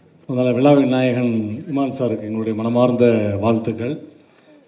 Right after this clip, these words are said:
பார்த்திபன் சாரை பத்தி ஒரே ஒரு விஷயம் மட்டும் சொல்லிட்டு விடை பெறலாம்னு இருக்கேன். ஆ,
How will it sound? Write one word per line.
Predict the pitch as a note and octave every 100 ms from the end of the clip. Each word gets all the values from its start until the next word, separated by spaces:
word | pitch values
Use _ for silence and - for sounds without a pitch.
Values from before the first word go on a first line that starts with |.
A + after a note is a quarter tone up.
| _ -
பார்த்திபன் | C3+ D3+ D#3 C3
சாரை | C3 A#2+
பத்தி | A#2+ - D3+ B2
ஒரே | A#2+
ஒரு | C#3+ B2+
விஷயம் | A2 B2+
மட்டும் | A2+ A2+
சொல்லிட்டு | G#2+ A2 A2+ B2
விடை | A2 C3
பெறலாம்னு | A#2+ A#2 A#2 A2+
இருக்கேன். | A2 G#2 A2+ C3+ - - _ - - _ _ _ _ _ _ _ _
ஆ, | A#2+